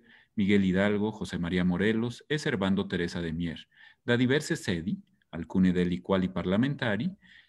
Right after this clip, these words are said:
non appena è iniziato il processo delle rivoluzioni ispaniche. Eh, ci riferiamo all'affermazione dell'esistenza di un regno, quello della Nuova Spagna,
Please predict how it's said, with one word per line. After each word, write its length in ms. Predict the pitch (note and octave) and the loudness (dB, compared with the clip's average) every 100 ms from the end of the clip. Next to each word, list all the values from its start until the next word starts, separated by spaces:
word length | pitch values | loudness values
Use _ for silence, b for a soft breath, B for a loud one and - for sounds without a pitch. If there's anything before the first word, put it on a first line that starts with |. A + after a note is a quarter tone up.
| b | b
non 200 | E3 G3+ | 4 6
appena 340 | G3+ D#3 D3+ D3+ | 6 4 2 2
è 80 | |
iniziato 880 | D3 D#3 E3+ - A2+ G#2 C3 C#3+ - - | 2 0 -2 0 -2 -2 -4 -6 -8 -8
il 200 | C#3+ - | -6 -2
processo 520 | E3 D3+ F#2 F#2 G#2 | -2 0 0 0 0
delle 540 | A2 A2 A#2 A#2+ C3 | 0 2 2 0 -2
rivoluzioni 640 | C3 C#3 D3 C#3 - F#2 F#2 | -6 -6 -4 -4 -2 2 2
ispaniche. 580 | F#2 F2 E2 - - - _ _ _ B B B B - | 0 -4 -4 -8 -14 -20 _ _ _ B B B B -4
Eh, 520 | A#2+ A2 A2 G#2+ G#2 | 2 4 4 4 2
ci 140 | - C#3 | -2 -2
riferiamo 640 | C#3 E3+ F3 E3 D#3+ E3 | 0 0 0 0 0 0
all'affermazione 800 | D#3+ D#3+ E3 D#3+ F3+ C#3 A#2+ C3+ | -2 -2 -2 -4 -2 0 0 0
dell'esistenza 720 | B2+ G#2+ G2+ - G#2 G#2 A2+ | 0 -2 -2 -4 -2 -2 -2
di 80 | G#2+ | 0
un 140 | G2+ | 0
regno, 520 | F#2 F2 F2 A#2 - - _ - | 2 0 0 0 -2 -10 _ -4
quello 180 | F#2+ F2+ | 0 2
della 240 | F2 F2 | 0 0
Nuova 320 | F2 F#2 G2 | 0 0 0
Spagna, 560 | G2+ - C#3 A#2 A2 F#3 | -2 -2 -2 0 -2 -4